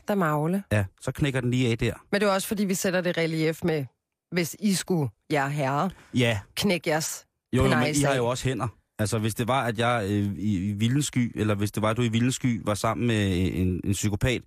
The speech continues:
Speaker 2: som vælger at, øh, hvad hedder det, hugge pjorten af sig selv, øh, så har du jo hænder til, at du kan fjerne objektet selv, ikke?
Speaker 1: Jo.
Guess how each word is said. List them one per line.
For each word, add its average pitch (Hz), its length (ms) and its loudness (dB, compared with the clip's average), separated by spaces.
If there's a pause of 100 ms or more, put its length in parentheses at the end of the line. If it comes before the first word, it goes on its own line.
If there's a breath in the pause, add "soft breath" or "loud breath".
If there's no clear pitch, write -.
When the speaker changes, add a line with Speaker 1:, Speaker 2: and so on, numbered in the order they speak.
(520 loud breath)
Speaker 2:
som 107 180 0
vælger 117 260 2
at, 98 400 2
øh, 92 120 0
hvad 92 100 2
hedder 95 160 2
det, 95 400 0
hugge 101 300 -2
pjorten 117 280 0
af 107 100 0
sig 101 100 -2
selv, 110 240 0 (280)
øh, 92 460 4 (720)
så - 120 0
har 110 120 2
du 113 80 2
jo 113 80 2
hænder 104 220 2
til, 113 140 -2
at 104 140 -2
du 110 60 0
kan 101 120 -2
fjerne 104 420 2
objektet 92 400 0
selv, - 220 -2
ikke? 104 200 -2 (160)
Speaker 1:
Jo. 220 120 2